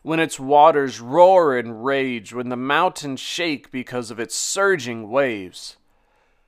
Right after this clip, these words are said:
There is a river whose streams gladden God's city, the holiest dwelling of the Most High.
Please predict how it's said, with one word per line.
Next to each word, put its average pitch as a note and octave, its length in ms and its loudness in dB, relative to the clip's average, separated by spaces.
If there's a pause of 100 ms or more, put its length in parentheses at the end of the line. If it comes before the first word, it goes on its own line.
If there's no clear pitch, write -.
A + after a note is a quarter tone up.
(360)
There D3 220 2
is A#2+ 100 -6
a B2 80 -4
river A2+ 520 -2 (240)
whose C#3 180 -8
streams C3 580 -6
gladden A#2 800 2 (420)
God's G#2+ 380 0
city, G2 420 -10 (720)
the D3+ 140 0 (100)
holiest F3 600 2
dwelling C#3 520 2
of A2+ 120 -8
the A#2 60 -10
Most A2 380 -8
High. F2 400 -16